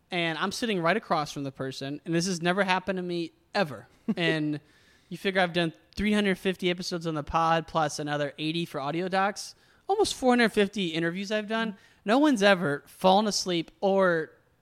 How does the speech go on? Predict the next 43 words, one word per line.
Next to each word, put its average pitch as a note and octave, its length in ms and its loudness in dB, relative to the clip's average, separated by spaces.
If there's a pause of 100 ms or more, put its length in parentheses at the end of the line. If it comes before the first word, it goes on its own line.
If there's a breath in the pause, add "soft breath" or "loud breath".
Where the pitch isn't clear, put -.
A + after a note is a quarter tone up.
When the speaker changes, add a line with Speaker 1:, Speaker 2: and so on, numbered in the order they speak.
(100)
Speaker 1:
I A#3 100 6
think C#4+ 140 4
they're G3+ 100 0
falling E3 280 0
asleep. D#3+ 320 -6
Come G#3+ 140 -2
to G#3 80 -2
find F3+ 160 -2
out E3 100 -4
they're C#3 100 -10
fainting. B2+ 360 -12 (180)
Speaker 2:
Yeah, D#3+ 140 0
he B2+ 60 -2
didn't D3+ 180 -2
fall G#2+ 100 -6
asleep. F#2+ 280 -18
Speaker 1:
So, E3+ 360 -2
no. D3 140 -10 (180)
So G3+ 140 -4
within A3 200 0
the A3+ 100 -2
first C4 280 0
second, A#3 400 0
leaning G3 280 4
forward, G3 260 6
eyes F3+ 200 6
closed. E3 440 2 (180)
Then A3+ 260 4
I, A#3 120 2 (120)
the, D#3+ 120 -12 (120)
I E3+ 100 2
realize E3 320 2
the E3 60 -8
person's D#3 420 -4
going, C#3 420 -4 (320 soft breath)
leans A#3+ 420 -6
forward, F#3 560 -2
and F#3+ 100 -6
I G#3+ 60 0
have A3+ 140 2
to E3+ 80 -14
catch - 380 -6
him. C#3 220 -10